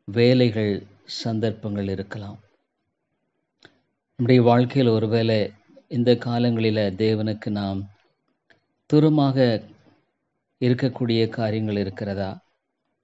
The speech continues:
நம்முடைய வாழ்க்கையில் ஆண்டவருக்கு பிரியமில்லாத காரியங்களை நாம் செய்கிறவர்களாய் காணப்படுகிறோமா?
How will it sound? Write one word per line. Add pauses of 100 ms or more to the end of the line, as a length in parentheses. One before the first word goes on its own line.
(680)
நம்முடைய
வாழ்க்கையில்
ஆண்டவருக்கு
பிரியமில்லாத
காரியங்களை
நாம் (1200)
செய்கிறவர்களாய் (260)
காணப்படுகிறோமா?